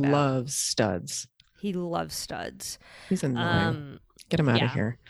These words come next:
Speaker 1: Get him outta here.
Speaker 2: Truly
Speaker 1: So if
Speaker 2: put
Speaker 1: he's,
Speaker 2: that man
Speaker 1: if he's
Speaker 2: away.
Speaker 1: convicted, oh, and he pled not guilty.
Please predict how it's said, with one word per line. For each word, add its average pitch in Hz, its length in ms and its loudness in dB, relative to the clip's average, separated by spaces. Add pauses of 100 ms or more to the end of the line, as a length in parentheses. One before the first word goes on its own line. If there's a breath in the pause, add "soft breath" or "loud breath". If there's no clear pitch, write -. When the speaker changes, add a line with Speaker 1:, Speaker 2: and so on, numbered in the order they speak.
(160 soft breath)
Speaker 1:
Get 214 120 -4
him 185 100 -4
outta 151 180 -8
here. 147 100 -12
Speaker 2:
Truly 262 300 6
Speaker 1:
So 262 40 4
if 226 80 4
Speaker 2:
put 208 100 8
Speaker 1:
he's, 185 160 6
Speaker 2:
that - 100 -2
man 135 300 4
Speaker 1:
if 120 140 2
he's 147 240 2
Speaker 2:
away. 123 120 2
Speaker 1:
convicted, 170 540 0
oh, 190 160 4
and 180 60 2
he 180 60 0
pled 170 260 -4
not 170 180 -4
guilty. - 400 -10